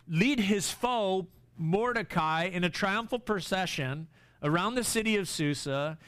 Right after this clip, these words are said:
you know, wearing the king's robes, wearing the king's crown, riding on the king's horse, with Haman making the proclamation, "So shall it be done for a man in whom the king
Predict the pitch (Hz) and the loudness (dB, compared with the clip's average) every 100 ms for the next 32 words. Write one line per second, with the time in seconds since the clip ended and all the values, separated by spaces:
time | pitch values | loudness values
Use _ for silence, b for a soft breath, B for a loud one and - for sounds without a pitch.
0 | B B 165 196 190 214 220 220 220 220 | B B 0 0 2 0 0 -2 -2 -2
1 | 190 175 180 180 180 180 - - b b | -2 0 0 0 -4 -8 -12 -16 b b
2 | 160 185 220 214 214 208 - 170 156 160 | 0 2 0 -2 -2 -2 -6 -2 0 2
3 | 160 156 156 B B B - 180 226 233 | 2 -2 -6 B B B -2 0 2 0
4 | 226 214 - 202 202 170 170 160 151 151 | 0 -2 0 -2 -2 -2 -2 0 0 0
5 | - - B B B B - 170 170 214 | -2 -6 B B B B -2 0 2 2
6 | 240 220 185 190 185 190 180 - 190 175 | 2 0 0 0 0 -2 -2 0 0 0
7 | - 180 185 185 196 170 - 202 202 214 | -2 0 0 0 -2 -2 0 0 0 0
8 | 196 170 175 160 170 180 165 - 160 156 | 0 0 -2 0 2 0 0 0 0 2
9 | 170 170 151 147 143 165 151 147 - 185 | 2 2 0 -2 -2 -2 -2 -6 -4 0
10 | 160 143 | 0 0